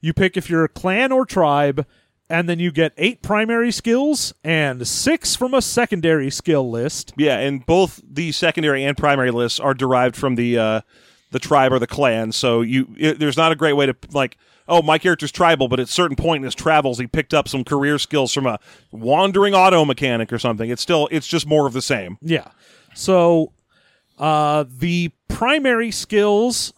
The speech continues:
Speaker 1: having them at all, means that you get a thirty-five percent chance to do something.
Speaker 2: That is correct, yeah, a thirty-five percent.
Speaker 1: And that's it.
Speaker 2: Mm-hmm.
Speaker 1: Uh, going on from there,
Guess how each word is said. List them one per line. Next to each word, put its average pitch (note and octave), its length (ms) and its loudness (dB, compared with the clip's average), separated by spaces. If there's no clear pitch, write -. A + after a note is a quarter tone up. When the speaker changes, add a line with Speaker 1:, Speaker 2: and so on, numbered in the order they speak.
Speaker 1:
having G#3+ 540 -2
them G#3 140 0
at G#3+ 100 2
all, D#3 380 2
means F#3 400 -2
that F3 180 2
you F3 220 -2
get F3 320 0
a D3+ 260 0
thirty-five A3 1500 0
percent E3+ 720 0
chance E3+ 580 -4
to D#3+ 140 -2
do B2+ 320 -2
something. G2+ 420 -10
Speaker 2:
That C3 160 2
is B2+ 140 -2
correct, G3+ 240 2
yeah, E3 200 4
a A#2+ 40 0
thirty-five D#3+ 440 4
percent. C#3+ 360 0
Speaker 1:
And D3+ 600 -2
that's G3+ 300 0
it. B3 200 2
Speaker 2:
Mm-hmm. F#3 380 0
Speaker 1:
Uh, C3+ 640 0
going F3 340 0
on F3 360 0
from F3+ 260 -2
there, G3 520 2